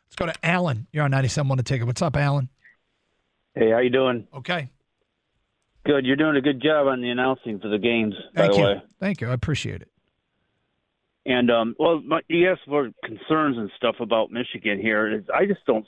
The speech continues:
Speaker 2: see any main marquee wide receivers to throw the ball to downfield. It's like the passes never go past thirty yards. And I think you have to do that now getting into the meat of the schedule here.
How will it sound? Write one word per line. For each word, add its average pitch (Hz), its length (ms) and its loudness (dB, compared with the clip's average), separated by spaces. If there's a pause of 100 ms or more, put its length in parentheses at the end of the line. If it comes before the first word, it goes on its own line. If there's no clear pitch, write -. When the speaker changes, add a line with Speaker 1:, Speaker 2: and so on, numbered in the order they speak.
Speaker 2:
see 120 160 2
any 110 300 0 (240)
main 123 420 0 (840)
marquee 127 460 2
wide 120 260 4
receivers 110 640 2
to 107 140 -14
throw 123 180 4
the 104 60 4
ball 104 300 2
to 117 160 -6
downfield. 113 600 2
It's 95 220 0
like 123 180 0
the - 80 -8
passes 120 380 -2
never 113 200 0
go 113 120 0
past 127 240 -2 (100)
thirty 117 220 2
yards. 107 380 0 (920)
And 107 120 -2
I 110 80 2
think 127 200 -2
you 123 140 2
have 127 100 0
to 110 80 -2
do 135 240 2
that 107 260 2 (160)
now 110 260 0
getting 113 280 0
into 107 360 0
the 131 60 -4
meat 123 260 4
of 113 60 4
the 104 200 4
schedule 131 420 2
here. 98 340 0